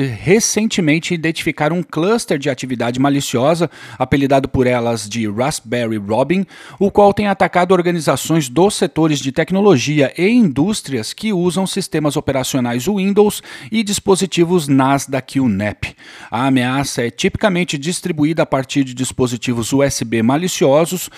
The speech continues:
os quais possuem um arquivo no formato L N K disfarçado de uma pasta comum. Assim que a vítima executa o L N K, esse faz o download dos outros componentes da ameaça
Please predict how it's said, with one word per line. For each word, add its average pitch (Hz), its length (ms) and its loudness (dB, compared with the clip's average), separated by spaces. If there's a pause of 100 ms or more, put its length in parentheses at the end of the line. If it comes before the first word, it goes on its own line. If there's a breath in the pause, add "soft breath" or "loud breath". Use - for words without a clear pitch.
(180 loud breath)
os 175 140 0
quais 180 280 -2
possuem 160 520 2
um 139 120 6
arquivo 127 380 -2
no 123 80 4
formato 120 500 0
L 165 160 0
N 208 200 2
K 170 260 0 (300 loud breath)
disfarçado 151 760 0
de 123 80 -4
uma 147 160 0
pasta 110 280 -4 (100)
comum. 120 440 4 (360 loud breath)
Assim 160 300 -2
que 165 80 -4
a 143 80 2
vítima 127 500 -2
executa 170 680 0
o 127 100 2
L 127 160 2
N 131 140 4
K, 147 320 0 (280 loud breath)
esse 185 280 2
faz 156 240 2
o 160 40 -2
download 139 540 4
dos 117 240 -2
outros 185 340 2
componentes 160 600 2
da 160 100 2
ameaça 165 560 0